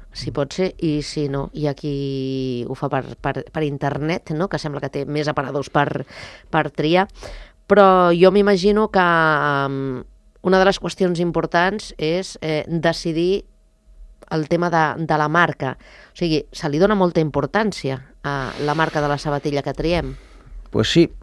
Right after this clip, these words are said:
Speaker 2: jo crec que massa, perquè d'alguna manera és, eh, és d'alguna manera el condicionant que moltes vegades la gent que va comprar unes, eh, sabatilles per córrer, eh, és,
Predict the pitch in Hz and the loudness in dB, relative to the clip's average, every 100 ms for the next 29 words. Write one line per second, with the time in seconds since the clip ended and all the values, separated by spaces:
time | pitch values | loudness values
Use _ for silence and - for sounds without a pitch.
0 | - 117 139 - - 117 117 - 95 - | -10 0 0 2 2 4 4 2 -2 -2
1 | 90 - 104 104 104 117 135 123 127 143 | -6 2 4 6 6 6 6 6 8 8
2 | 143 - 123 120 - - - - - - | 8 6 6 6 2 -4 -8 -12 -18 -20
3 | - 92 90 87 80 78 78 76 82 98 | -4 0 2 2 0 -2 -4 -6 -10 -16
4 | - - - - 98 117 113 107 104 104 | -20 -20 -18 -2 2 4 6 4 4 4
5 | 113 117 101 104 - 104 123 123 104 101 | 4 4 2 2 2 2 2 2 2 2
6 | 95 95 98 135 151 - 92 87 101 92 | 2 4 6 4 4 0 -2 0 0 2
7 | 92 90 87 90 85 80 78 76 78 - | 0 0 0 2 2 0 -4 -6 -8 -12
8 | - - - 76 - 78 85 - 92 - | -16 -18 -16 -12 -10 -8 -8 -4 -6 -4
9 | 95 92 110 156 - - - - _ - | -4 0 0 -2 -6 -20 -20 -20 _ -14
10 | - 87 - - | -6 -6 -6 -6